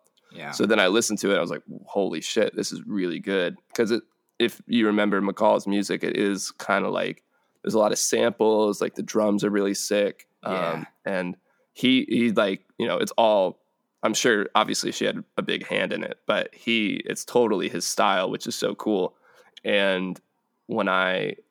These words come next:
Speaker 2: started listening to his stuff, I had to have him on, and then we became friends after the fact, which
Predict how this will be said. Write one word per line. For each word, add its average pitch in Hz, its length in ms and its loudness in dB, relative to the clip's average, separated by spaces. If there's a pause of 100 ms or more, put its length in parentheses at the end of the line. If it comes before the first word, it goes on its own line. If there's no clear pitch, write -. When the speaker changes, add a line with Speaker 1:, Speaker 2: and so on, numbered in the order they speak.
(120)
Speaker 2:
started 110 320 2
listening 107 320 0
to 92 80 -8
his - 120 -6
stuff, 113 340 2
I 98 100 0
had 98 220 2
to 90 100 -2
have 90 140 -4
him 87 120 -4
on, 110 300 4
and - 80 -2
then - 240 -6
we 104 120 0
became 98 340 -4
friends 92 380 -2
after 107 320 0
the 107 80 -4
fact, 104 400 0
which - 280 -4